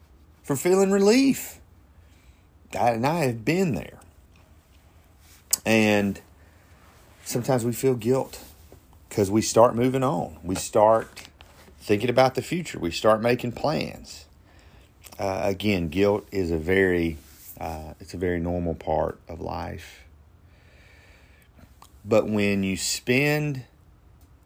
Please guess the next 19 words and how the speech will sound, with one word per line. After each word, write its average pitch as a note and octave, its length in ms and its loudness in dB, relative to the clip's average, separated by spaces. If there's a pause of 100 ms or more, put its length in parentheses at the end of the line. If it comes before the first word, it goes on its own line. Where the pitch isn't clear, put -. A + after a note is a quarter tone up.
(320)
a F2+ 60 -4
lot G2 420 6
of F2 100 -4
energy D#2+ 680 -6
thinking F2+ 240 -4
about E2+ 320 0
the D#2 80 -4
what D#2+ 200 0
ifs, C3+ 420 2
the E2+ 100 -12
should B2+ 260 2
haves, E2+ 220 -2
the E2+ 80 -8
could B2+ 240 2
haves, E2+ 180 -2
the E2+ 100 -2
would A#2+ 220 0
haves, E2 500 -4 (960)
you're, F#2+ 680 0